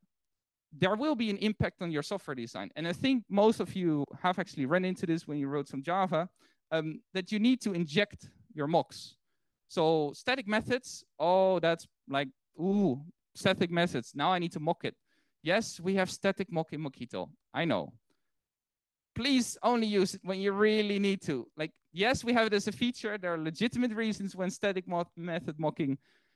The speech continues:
is a good thing, but they're very minor. Like, I, I personally haven't used it. We shipped it because we also saw PowerMock doing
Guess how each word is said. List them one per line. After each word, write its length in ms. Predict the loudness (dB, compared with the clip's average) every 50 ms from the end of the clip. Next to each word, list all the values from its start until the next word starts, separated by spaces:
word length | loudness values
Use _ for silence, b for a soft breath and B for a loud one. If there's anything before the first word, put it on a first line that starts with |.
| _ _ _ _ -4
is 140 | 0 0 2
a 60 | 2
good 220 | 4 2 2 2 2
thing, 360 | 0 2 2 0 -2 -4 -8 -12 _ _ _ _ _ _ _ _ -8
but 160 | -8 -6 -4
they're 220 | -2 0 0 0
very 400 | 0 0 2 4 6 6 8 8
minor. 340 | 6 6 4 4 2 0 0
Like, 200 | -2 -4 -4 -4 -8 _ _ _ _ _ _ _ _ _ -2
I, 420 | 0 2 2 2 0 -2 -4 -6 -10 _ _ _ _ -2
I 120 | -2 -2
personally 420 | 0 2 4 4 4 6 4 6 6
haven't 400 | 6 6 6 6 4 2 0 -6 -14 -10
used 360 | -4 0 0 0 0 0 -2
it. 120 | -4 -4 -4 -8 _ _ _ _ _ _ _ _ _ _ _ -10
We 340 | -6 -6 -4 -4 -4 -6 -8
shipped 380 | -10 -8 -4 -4 -4 -4 _ -6
it 160 | -10 -10 -10 -12 _
because 300 | -16 -12 -8 -10 -8 -6
we 60 | -6
also 260 | -4 -2 -2 -4 -4 -6
saw 160 | -6 -6 -6 -4 -2 2
PowerMock 480 | 4 4 4 4 2 -2 -4 -4 _ -6
doing 320 | -4 -2 -2 -2 -4